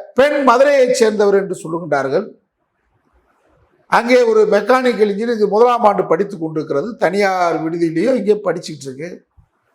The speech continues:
காதல் வரணும், காதல் வந்தா தான் ஆணும் பெண்ணும் அர்த்தம். அதெல்லாம் வயதுக்கு வந்தவர்களுக்கு வரணும், அதுதான் இயற்கை நியதி, தமிழர் மரபு. வீரம் காதெல்லாம் இருக்கணும்.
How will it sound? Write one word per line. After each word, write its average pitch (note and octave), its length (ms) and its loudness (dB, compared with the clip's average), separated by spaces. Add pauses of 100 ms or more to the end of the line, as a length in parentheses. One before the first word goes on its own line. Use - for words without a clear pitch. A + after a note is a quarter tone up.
(800)
காதல் B3 460 4 (100)
வரணும், G3 420 0 (1400)
காதல் A3+ 420 4 (140)
வந்தா G3+ 280 2 (220)
தான் A#3 200 0 (540)
ஆணும் G#3+ 280 2
பெண்ணும் F#3 340 -4 (100)
அர்த்தம். D3+ 380 -6 (220)
அதெல்லாம் D#3+ 320 2
வயதுக்கு F#3+ 340 2
வந்தவர்களுக்கு F3+ 440 0
வரணும், F3+ 320 0
அதுதான் E3+ 420 0
இயற்கை F3 400 -4 (320)
நியதி, E3+ 360 -2 (540)
தமிழர் E3 340 2 (120)
மரபு. D#3+ 300 0 (1000)
வீரம் F3+ 460 4
காதெல்லாம் E3+ 420 4
இருக்கணும். E3+ 360 -6